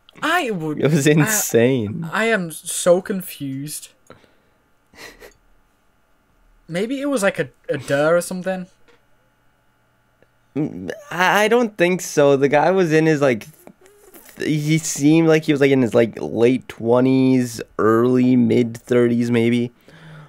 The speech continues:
Speaker 2: Um, but yeah, I, I don't know. I think the guy just,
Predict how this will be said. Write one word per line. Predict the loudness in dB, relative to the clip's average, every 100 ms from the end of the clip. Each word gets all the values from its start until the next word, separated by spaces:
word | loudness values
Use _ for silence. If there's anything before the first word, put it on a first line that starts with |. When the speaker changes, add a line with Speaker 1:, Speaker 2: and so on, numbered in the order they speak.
| _
Speaker 2:
Um, | 0 4 4 2 -2 -8 -14 _ _ _ _ _ _ _ _ _ _
but | -6 0
yeah, | 2 2 0 -6 _ _ _ _ _ _ _ _ _ _ _ _ _ -2
I, | 2 2 4
I |
don't | 4
know. | 4 4
I | 4 4
think | 4 2
the | 2
guy | 4 4
just, | 2 -2